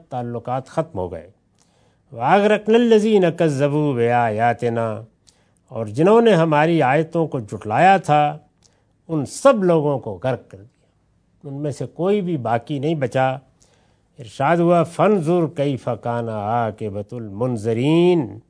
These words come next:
سو دیکھ لو کہ ان کا انجام کیا ہوا جنہیں اس عذاب سے پہلے متنبع کر دیا گیا تھا۔ یہ الفاظ کیوں آئے ہیں؟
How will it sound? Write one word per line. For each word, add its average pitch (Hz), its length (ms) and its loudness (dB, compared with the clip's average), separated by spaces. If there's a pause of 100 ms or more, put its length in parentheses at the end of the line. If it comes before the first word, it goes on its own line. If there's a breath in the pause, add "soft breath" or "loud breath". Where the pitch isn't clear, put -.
(640 soft breath)
سو 107 140 -8
دیکھ 170 440 0
لو 190 200 4
کہ 156 120 -8
ان 143 260 -2
کا 139 220 -2
انجام 123 520 2
کیا 208 260 4
ہوا 190 400 4 (640)
جنہیں 185 600 2
اس - 180 -6
عذاب 135 420 0
سے 139 200 -6
پہلے 214 580 2
متنبع 196 760 2
کر 139 160 -4
دیا 113 300 -12
گیا 87 340 -20
تھا۔ - 100 -20 (1000 soft breath)
یہ 143 260 -6
الفاظ 147 600 -2 (920)
کیوں 214 200 2
آئے 214 220 0
ہیں؟ 196 180 0